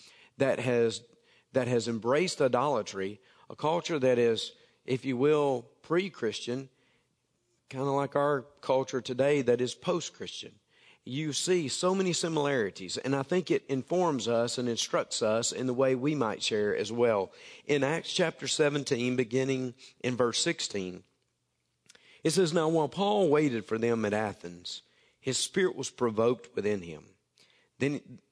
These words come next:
when he saw that the city was given over to idols, therefore he reasoned in the synagogue with the Jews and with the Gentile worshippers, and in the marketplace daily with those who happened to be there."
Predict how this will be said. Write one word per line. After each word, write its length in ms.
when 140
he 80
saw 540
that 220
the 60
city 540
was 200
given 340
over 280
to 240
idols, 540
therefore 540
he 180
reasoned 560
in 80
the 100
synagogue 600
with 120
the 60
Jews 440
and 100
with 120
the 60
Gentile 480
worshippers, 720
and 120
in 80
the 80
marketplace 880
daily 800
with 180
those 640
who 160
happened 440
to 80
be 220
there." 320